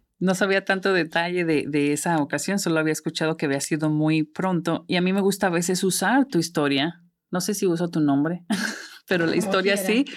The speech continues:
Speaker 1: Porque hay mucha gente en este pueblo de Bloomington que llega constantemente, ¿no? Siempre es una ola nueva con los estudiantes y las familias y cuando traen jóvenes o niños. Y a veces hay muchas actividades que se pueden aprovechar. Yo digo, "Es que no importa si llegaste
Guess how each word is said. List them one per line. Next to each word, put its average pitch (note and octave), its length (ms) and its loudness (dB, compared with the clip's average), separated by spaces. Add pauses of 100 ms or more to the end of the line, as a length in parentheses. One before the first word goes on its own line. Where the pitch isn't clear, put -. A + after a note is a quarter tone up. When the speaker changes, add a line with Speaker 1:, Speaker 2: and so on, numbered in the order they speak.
(460)
Speaker 1:
Porque F3+ 340 0
hay F3+ 60 2
mucha G3 260 -2
gente G3+ 560 -2
en E3+ 100 4
este E3 220 -2
pueblo F3+ 260 0
de F3 100 0
Bloomington F3+ 440 0
que D3 140 -2
llega E3 340 0
constantemente, D3 760 0
¿no? D#3+ 140 2
Siempre G3 240 -2
es G3 80 -4
una F#3+ 220 0
ola F3+ 240 2
nueva E3 380 2
con E3 140 -4
los D#3 140 0
estudiantes D3 720 0
y D3+ 40 -2
las C#3 180 -4
familias C#3+ 640 2
y C#3+ 80 0
cuando C3+ 240 0
traen C#3 200 0
jóvenes C#3 560 0
o - 20 0
niños. C#3+ 380 2 (380)
Y F3 80 0
a E3 60 2
veces F#3+ 220 0
hay G#3 60 0
muchas G3 260 -2
actividades D3+ 440 -2
que F3+ 80 -6
se E3 100 -4
pueden D3+ 240 -2
aprovechar. E3 440 -2
Yo E3+ 100 0
digo, D#3 220 0
"Es F3 100 -4
que B3 100 0
no B3 100 4
importa A3+ 300 -2
si A3+ 160 -4
llegaste E3+ 420 -2